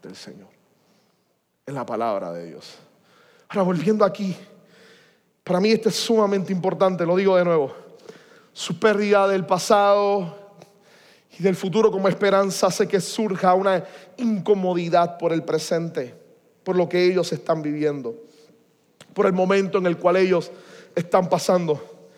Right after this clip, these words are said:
lo que están enfrentando. Así que escúcheme bien,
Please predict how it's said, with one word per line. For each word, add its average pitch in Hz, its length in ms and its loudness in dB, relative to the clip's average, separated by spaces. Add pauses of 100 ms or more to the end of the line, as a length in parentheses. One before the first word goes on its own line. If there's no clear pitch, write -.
(360)
lo 170 100 -2
que 175 80 -4
están 170 200 0
enfrentando. 160 600 -2 (800)
Así - 140 -4
que 233 60 2
escúcheme 226 480 2
bien, 175 280 0